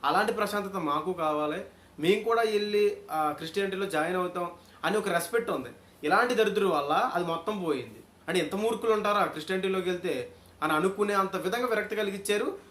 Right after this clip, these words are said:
కొంతమంది పాస్టర్లు. అంటే అందరూ కాదు, కొంతమంది ఉన్నారు, నాకు తెలిసిన కొంతమంది పాస్టర్లు కూడా ఉన్నారు. వాళ్ళ పని ఎంతవరకు అంతవరకే చేస్తారు. ఇలాంటి పత్తి వ్యాపారాలు చేసి ఇలాంటి నోటికి వచ్చిన మాటలు మాట్లాడరు. So వీడైతే సలహాలు ఇస్తున్నాడంట. So తర్వాత ఏం జరిగింది అందాం.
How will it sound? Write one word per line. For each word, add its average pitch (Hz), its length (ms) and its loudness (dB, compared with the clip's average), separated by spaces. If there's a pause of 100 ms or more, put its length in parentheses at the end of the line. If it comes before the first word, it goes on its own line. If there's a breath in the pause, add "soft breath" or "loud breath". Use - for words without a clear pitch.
(120 loud breath)
కొంతమంది 202 380 0
పాస్టర్లు. 120 720 -4 (220)
అంటే - 180 -14
అందరూ 233 400 6
కాదు, 226 460 6
కొంతమంది 151 440 -4
ఉన్నారు, 202 280 2
నాకు 170 260 0
తెలిసిన 196 240 0
కొంతమంది 202 340 -4
పాస్టర్లు 190 380 0
కూడా 196 140 0
ఉన్నారు. 185 440 0 (300 loud breath)
వాళ్ళ 151 220 2
పని 170 300 0
ఎంతవరకు 208 520 0
అంతవరకే 190 400 0
చేస్తారు. 147 460 -2
ఇలాంటి 175 200 -2
పత్తి - 280 -2
వ్యాపారాలు 190 380 0
చేసి 175 420 -4 (380 loud breath)
ఇలాంటి 165 180 -2
నోటికి 196 300 2
వచ్చిన 185 220 0
మాటలు 170 300 0
మాట్లాడరు. 139 680 -4 (400 loud breath)
So 254 60 2
వీడైతే 240 380 2
సలహాలు 202 340 2
ఇస్తున్నాడంట. 143 500 -2
So 190 200 -2
తర్వాత 170 280 0
ఏం 165 100 -2
జరిగింది 131 320 -6
అందాం. 147 300 -10